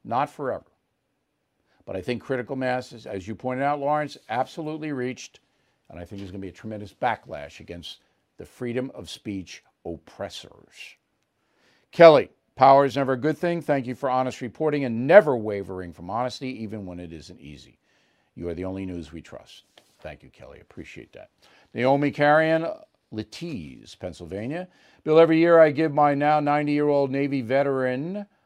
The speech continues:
a new book." I guess that's a husband. "This year I gave him a signed copy of Killing Crazy Horse. He said it was the best book he's ever read, and he reads a lot." Killing Crazy Horse is an excellent book. I hope you will take the time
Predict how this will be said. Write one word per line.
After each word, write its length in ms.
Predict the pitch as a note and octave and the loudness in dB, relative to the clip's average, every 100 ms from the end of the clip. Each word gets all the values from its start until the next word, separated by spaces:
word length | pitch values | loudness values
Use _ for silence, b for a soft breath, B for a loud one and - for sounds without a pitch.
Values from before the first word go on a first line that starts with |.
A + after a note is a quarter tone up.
| _ _ _ _ - | _ _ _ _ -2
a 100 | B2 | 0
new 640 | C3 C#3 D#3+ E3 E3+ - - | 0 0 2 2 0 -6 -18
book." 520 | A2 G#2 D#3 G2 _ | -8 4 4 4 _
I 80 | E2 | -10
guess 220 | F2+ A#2 | -2 -2
that's 160 | A#2+ G2+ | -4 -10
a 80 | F#2 | -6
husband. 440 | A#2+ A#2 - - _ _ _ _ - | -4 -4 -8 -20 _ _ _ _ -12
"This 220 | B2 - | -8 0
year 140 | D#3 | 4
I 60 | C#3 | 4
gave 240 | C3 C#3+ | 4 2
him 140 | C#3+ C3+ | 0 -4
a 40 | |
signed 340 | A#2 C#3+ C#3+ C3 | -2 0 0 2
copy 300 | C#3+ C3+ B2+ | 2 2 -2
of 100 | F#2+ | -8
Killing 240 | C3+ B2 | -8 -8
Crazy 320 | - D3+ C#3 | -6 -6 -6
Horse. 220 | D#3 D3+ | -6 -6
He 100 | C3+ | -6
said 180 | G#2+ C#3 | -8 -6
it 80 | C3 | -6
was 140 | A#2 | -10
the 80 | F2 | -12
best 340 | F#2 B2 C#3 - | -4 -4 -4 -8
book 180 | B2+ | -12
he's 180 | - G2 | -10 -8
ever 200 | A#2+ A#2+ | -8 -8
read, 320 | A2+ G2+ F#2+ F2 b b | -8 -8 -8 -14 b b
and 120 | - | -12
he 160 | G2+ A#2 | -8 -6
reads 280 | A2 G2+ | -6 -8
a 60 | E2+ | -10
lot." 300 | E2 C2+ - b b b | -12 -12 -16 b b b
Killing 240 | - E3 | -10 -10
Crazy 360 | D#3+ D#3+ D3 C3+ | -6 -4 -4 -2
Horse 260 | C3+ C3 B2+ | -2 -2 -6
is 160 | G2 | -12
an 80 | G#2+ | -8
excellent 400 | A#2 B2 C#3+ B2+ | -8 -8 -10 -8
book. 280 | C3 C3+ - | -8 -8 -10
I 100 | - | -16
hope 280 | F2+ A#2+ C3+ | -8 -8 -6
you 80 | C3 | -8
will 100 | C3 | -10
take 240 | B2+ B2+ | -10 -14
the 60 | - | -14
time 440 | - B2+ B2+ C3 | -12 -8 -6 -6